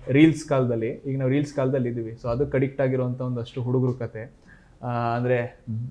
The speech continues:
ಅಂದ್ರೆ ಶ್ರಮ ವಹಿಸಿ ಮಾಡೋ ಕೆಲ್ಸಕ್ಕೂ ಈ ತರದ್ ಇದು ಈಗ ಎಷ್ಟೋ ರೀಲ್ಸ್ ಮಾಡೋರು ಅವ-, ಅದ್ರಲ್ಲೇ ಇನ್ಕಮ್ ಮಾಡ್ತಿದ್ದಾರೆ, ಅದನ್ನೇ ಒಂದು ಜಾಬ್ ತರ ತಗೊಂಡು ಮಾಡ್ತಿದ್ದಾರೆ. ಯೂಟ್ಯೂಬರ್ಸ್ ಆಗಿರ್ಬೋದು, ಬ್ಲಾಗರ್ಸ್ಗಳಾಗಿರ್ಬೋದು, ಎಲ್ಲರೂ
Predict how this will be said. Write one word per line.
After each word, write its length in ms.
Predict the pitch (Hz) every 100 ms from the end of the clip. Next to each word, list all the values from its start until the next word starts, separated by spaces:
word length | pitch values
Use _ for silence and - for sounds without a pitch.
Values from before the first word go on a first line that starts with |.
| -
ಅಂದ್ರೆ 280 | 120 123 117
ಶ್ರಮ 240 | 151 139
ವಹಿಸಿ 380 | 170 180 175 180
ಮಾಡೋ 280 | 160 151 151
ಕೆಲ್ಸಕ್ಕೂ 760 | 147 135 147 - 113 123 151 147
ಈ 100 | 160
ತರದ್ 280 | 170 165
ಇದು 180 | 151 160
ಈಗ 160 | 160 156
ಎಷ್ಟೋ 340 | 147 143 147
ರೀಲ್ಸ್ 300 | 151 165 165
ಮಾಡೋರು 380 | 160 156 139 131
ಅವ-, 180 | - 127
ಅದ್ರಲ್ಲೇ 580 | 156 175 170 139 120 127
ಇನ್ಕಮ್ 340 | 143 143 139
ಮಾಡ್ತಿದ್ದಾರೆ, 460 | 135 123 131 120 117
ಅದನ್ನೇ 300 | 113 143 156
ಒಂದು 280 | 151 135 123
ಜಾಬ್ 280 | 120 120
ತರ 160 | 143 131
ತಗೊಂಡು 420 | 127 120 123 117
ಮಾಡ್ತಿದ್ದಾರೆ. 680 | 113 113 113 113 107 101 - - - 131
ಯೂಟ್ಯೂಬರ್ಸ್ 440 | 127 131 127 127
ಆಗಿರ್ಬೋದು, 480 | 127 120 120 117 113
ಬ್ಲಾಗರ್ಸ್ಗಳಾಗಿರ್ಬೋದು, 920 | 117 127 127 - 127 120 123 120 123
ಎಲ್ಲರೂ 640 | 123 156 170 156 127 127